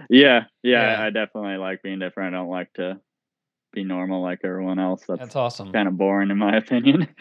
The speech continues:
Speaker 2: Yeah, that is awesome.
Speaker 1: <laughs>
Speaker 2: Did you, when you were in the, in the start chute at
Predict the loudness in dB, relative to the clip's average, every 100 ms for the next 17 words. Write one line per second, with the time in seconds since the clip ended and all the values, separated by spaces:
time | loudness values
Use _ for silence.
0 | -8 -6 -2 -2 -2 -4 -4 -6 -10 -18
1 | -20 _ -6 0 0 0 -4 -2 0 0
2 | 0 0 0 0 0 -2 -2 -2 -2 -6
3 | -6 -6 -4 0 0 0 -6 -4 -6 -4
4 | -6 -6